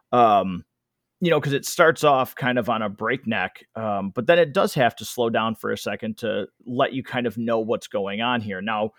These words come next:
for me, I was just hooked. I, I never felt like this slowed down to where I was like, "Oh, okay, I want something, you know, I, I need something else to happen." Um,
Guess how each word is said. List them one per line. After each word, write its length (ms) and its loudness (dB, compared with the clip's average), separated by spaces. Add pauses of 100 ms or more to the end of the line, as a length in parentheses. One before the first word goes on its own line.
(440)
for 180 0
me, 480 2 (480)
I 140 6
was 160 2
just 240 0
hooked. 480 -2
I, 100 4
I 140 2
never 240 0
felt 280 0
like 180 -2
this 180 -2
slowed 480 -2
down 360 -2
to 120 -6
where 200 -2
I 40 -2
was 200 -4
like, 300 -4 (480)
"Oh, 220 8
okay, 220 4
I 120 4
want 300 0
something, 640 -4 (280)
you 100 -2
know, 80 2
I, 280 2
I 20 2
need 380 0
something 400 -2
else 280 -4
to 80 -8
happen." 600 -2 (420)
Um, 560 2